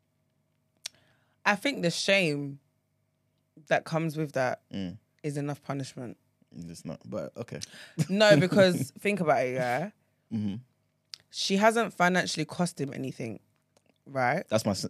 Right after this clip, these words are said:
Speaker 2: second scenario,
Speaker 1: So
Speaker 2: but yeah, go
Speaker 1: you
Speaker 2: on.
Speaker 1: can't fine her, 'cause I feel like, no,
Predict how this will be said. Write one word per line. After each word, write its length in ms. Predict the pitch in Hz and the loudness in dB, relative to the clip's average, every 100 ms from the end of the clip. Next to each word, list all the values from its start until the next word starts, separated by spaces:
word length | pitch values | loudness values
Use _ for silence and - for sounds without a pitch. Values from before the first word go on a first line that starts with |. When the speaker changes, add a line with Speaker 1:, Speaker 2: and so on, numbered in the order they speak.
| - | -8
Speaker 2:
second 420 | - 110 95 95 | -4 -2 -2 -6
scenario, 260 | - 95 85 | -6 -6 2
Speaker 1:
So 260 | 180 165 156 | 6 8 6
Speaker 2:
but 60 | |
yeah, 60 | 170 | 4
go 120 | - | 0
Speaker 1:
you 80 | 160 | 0
Speaker 2:
on. 40 | |
Speaker 1:
can't 200 | 190 190 | 2 2
fine 340 | - - 165 147 | 2 4 4 4
her, 380 | 135 120 113 156 _ | -2 -4 -6 -10 _
'cause 100 | 160 | -2
I 60 | 151 | -2
feel 160 | - 160 | 0 -2
like, 160 | - | -2
no, 160 | 170 | -2